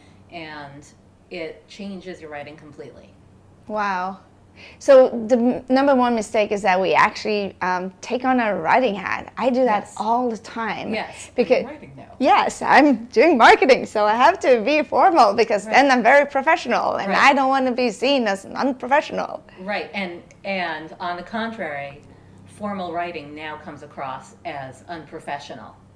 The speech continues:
Speaker 1: to those of us who are reading marketing copy, 'cause it's like, "What's wrong with this person? This person doesn't know how to write copy."
Speaker 2: Is that for, like, small entrepreneurs, or is it for any company?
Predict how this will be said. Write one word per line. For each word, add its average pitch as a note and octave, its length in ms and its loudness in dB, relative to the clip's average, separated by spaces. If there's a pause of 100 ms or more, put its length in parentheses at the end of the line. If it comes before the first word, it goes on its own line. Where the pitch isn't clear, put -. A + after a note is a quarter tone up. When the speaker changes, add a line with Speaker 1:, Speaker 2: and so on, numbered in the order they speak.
(580)
Speaker 1:
to G3 100 -14
those D#3 300 -10
of C#3 80 -16
us C#3+ 160 -12
who F3 100 -14
are C#3+ 80 -12
reading C#3+ 300 -18
marketing C#3 380 -16
copy, - 440 -20
'cause - 160 -20
it's - 120 -20
like, C#3 180 -14
"What's - 160 -18
wrong E4 180 -14
with A#3 120 -14
this D#3+ 120 -16
person? C3 360 -16 (180)
This F#3 140 -16
person F#3 260 -14
doesn't D#3 320 -14
know C#3+ 160 -16
how C#3+ 140 -14
to C#3 80 -18
write C3+ 200 -18
copy." - 320 -16 (560)
Speaker 2:
Is C4+ 200 0
that F4 280 0
for, G4+ 460 0
like, C4 300 2 (100)
small A3+ 380 -2
entrepreneurs, E4 840 -4
or A#3+ 140 -2
is A#3+ 200 -2
it A#3 120 0
for G3+ 240 -2 (160)
any G3+ 600 -2 (240)
company? F#3+ 520 -10